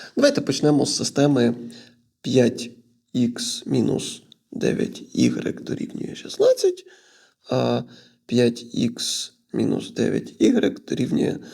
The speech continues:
тридцять шість. І тут навіть по моєму тону можна було запідозрити щось не так. Але давайте переконаємося алгебраїчно.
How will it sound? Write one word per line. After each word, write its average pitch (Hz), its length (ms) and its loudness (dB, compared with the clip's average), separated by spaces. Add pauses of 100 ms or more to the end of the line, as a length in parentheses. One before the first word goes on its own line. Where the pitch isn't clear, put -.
(300)
тридцять - 420 -4
шість. - 520 2 (380)
І - 100 4
тут 160 180 4
навіть 139 220 2
по 135 100 -2
моєму 135 340 0
тону 113 280 0
можна 117 280 -4
було - 240 -2
запідозрити - 640 -2
щось - 300 -8
не 208 80 -4
так. - 280 0 (520)
Але 190 180 6
давайте 165 280 2
переконаємося 127 720 -2
алгебраїчно. - 760 -6